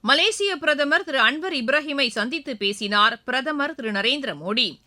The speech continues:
அக்டோபர் இருபத்தாறாம் தேதி கோலாலம்பூரில் நடைபெற்ற இருபத்தி இரண்டாவது ஆசியான் இந்தியா உச்சி மாநாட்டிலும் காணொலி மூலம் பங்கேற்றார்.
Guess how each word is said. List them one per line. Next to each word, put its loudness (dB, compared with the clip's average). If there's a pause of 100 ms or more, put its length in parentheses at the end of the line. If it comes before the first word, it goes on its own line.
(240)
அக்டோபர் 4
இருபத்தாறாம் 4
தேதி -4
கோலாலம்பூரில் 2
நடைபெற்ற 0
இருபத்தி -4
இரண்டாவது 4
ஆசியான் 2
இந்தியா 0
உச்சி -6
மாநாட்டிலும் 0 (320)
காணொலி 6
மூலம் -2
பங்கேற்றார். -2